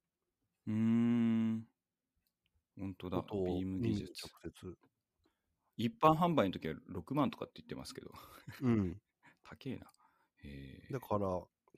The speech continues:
Speaker 2: っと今すぐはどうかなって思ってるから、
Speaker 1: うん。
Speaker 2: これもね、ちょっと未来がある話ですね、これ。
Speaker 1: うん。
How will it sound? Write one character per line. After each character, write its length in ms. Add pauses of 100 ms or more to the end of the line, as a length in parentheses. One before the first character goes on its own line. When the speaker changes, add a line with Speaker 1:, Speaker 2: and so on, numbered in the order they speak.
(100)
Speaker 2:
っ 40
と 60
今 440
す 220
ぐ 200
は 180
ど 160
う 40
か 120
な 180
っ 60
て 100
思 160
っ 20
て 120
る 80
か 100
ら、 240 (320)
Speaker 1:
う 40
ん。 220 (600)
Speaker 2:
こ 260
れ 220
も 240
ね、 420 (200)
ち 80
ょ 20
っ 40 (140)
と 100
未 220
来 220
が 200 (560)
あ 80
る 200 (340)
話 300
で 80
す 60
ね、 80
こ 100
れ。 160 (920)
Speaker 1:
う 40
ん。 40